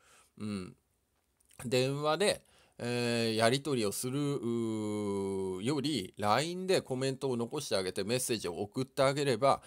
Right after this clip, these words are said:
全てそこで消化できるわけです。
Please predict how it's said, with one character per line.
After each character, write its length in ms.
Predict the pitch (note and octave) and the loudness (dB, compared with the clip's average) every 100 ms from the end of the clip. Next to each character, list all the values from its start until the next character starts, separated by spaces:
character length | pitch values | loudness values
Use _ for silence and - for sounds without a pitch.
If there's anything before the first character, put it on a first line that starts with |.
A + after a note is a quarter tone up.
| - - | -20 -18
全 360 | - B3 C#4 - | -8 -6 0 0
て 320 | - D#3 G2 | 2 2 2
そ 160 | - E3 | 0 -4
こ 80 | E3+ | -4
で 80 | |
消 200 | C#3+ F#3 | 0 2
化 120 | F3 E3 | 2 2
で 100 | D3+ | 2
き 80 | |
る 80 | B2+ | 0
わ 80 | F#2+ | 0
け 80 | C#2+ | -2
で 60 | |
す。 100 | - | -10